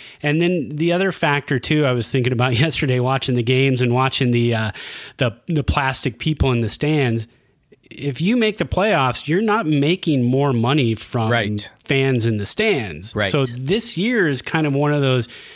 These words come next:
Speaker 1: are the Giants gonna use this to just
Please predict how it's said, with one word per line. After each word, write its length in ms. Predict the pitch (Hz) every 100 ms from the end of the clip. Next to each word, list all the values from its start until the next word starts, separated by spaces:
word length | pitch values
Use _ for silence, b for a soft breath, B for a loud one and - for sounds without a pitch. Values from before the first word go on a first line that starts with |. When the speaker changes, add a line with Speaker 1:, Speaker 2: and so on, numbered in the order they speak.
| B B B -
Speaker 1:
are 100 | 131
the 100 | 123
Giants 460 | 110 135 190 214
gonna 160 | - 202
use 420 | 165 131 151 156
this 220 | 165 156
to 100 | -
just 420 | 113 127 127 -